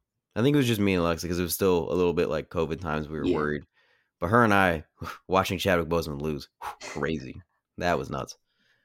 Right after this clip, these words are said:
Speaker 2: Yeah.
Speaker 1: But yeah, we could do an Oscar party this year if I don't have work. That could be fun. All right, you've heard our predictions. You'll see the full things on our Instagram in a couple of weeks, in a week or so.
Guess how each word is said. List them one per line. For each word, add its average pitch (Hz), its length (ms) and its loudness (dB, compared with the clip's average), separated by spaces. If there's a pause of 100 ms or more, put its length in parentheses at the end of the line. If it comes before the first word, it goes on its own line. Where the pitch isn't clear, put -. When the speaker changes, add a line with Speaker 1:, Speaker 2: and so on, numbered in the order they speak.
(120)
Speaker 2:
Yeah. - 80 -18
Speaker 1:
But 87 100 2
yeah, 101 140 4
we 107 140 0
could 160 80 0
do 147 100 2
an 95 60 0
Oscar 85 280 -4
party 85 220 0
this 73 100 -10
year 76 140 -10
if 73 80 -12
I 76 40 -8
don't 73 120 -6
have 69 100 -10
work. 73 300 -8 (200)
That 104 100 -12
could 82 100 -16
be 73 60 -16
fun. 73 240 -10 (680)
All - 560 -10
right, 104 80 4
you've 120 160 4
heard 131 240 4
our 127 400 4 (300)
predictions. 156 680 2
You'll 104 160 -2
see 120 220 2
the 110 100 0
full 123 280 2
things 117 240 2
on 110 120 2
our 107 80 2
Instagram 113 680 0 (100)
in 98 120 -4
a 98 60 -2
couple 104 280 2
of 104 100 2
weeks, 120 400 -2 (360)
in - 80 -12
a 85 40 -6
week 104 200 0
or 104 100 -6
so. 110 280 0